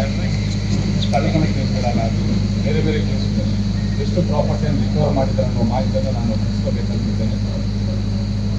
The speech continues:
ಕಳೆದ ತಿಂಗಳಲ್ಲಿ ಸುಮಾರು ಮೂವತ್ತೆಂಟು, ಮೂವತ್ತೆಂಟು ಮೋಟಾರ್ ಬೈಕ್‌ಗಳನ್ನು ನಾವು ರಿಕವರ್ ಮಾಡಿದ್ದೇವೆ.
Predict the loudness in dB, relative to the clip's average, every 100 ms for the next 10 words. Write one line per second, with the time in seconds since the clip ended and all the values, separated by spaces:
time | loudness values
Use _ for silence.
0 | 0 2 4 4 4 4 6 4 2 0
1 | 0 -2 0 -2 -2 -2 -2 -2 -2 2
2 | 4 6 6 4 4 2 2 2 2 6
3 | 6 6 4 4 2 2 0 0 -2 -2
4 | -2 -2 0 2 4 4 4 2 2 2
5 | 4 4 2 2 0 0 2 2 2 2
6 | 2 2 2 0 0 0 -2 0 0 2
7 | 4 4 2 2 0 0 0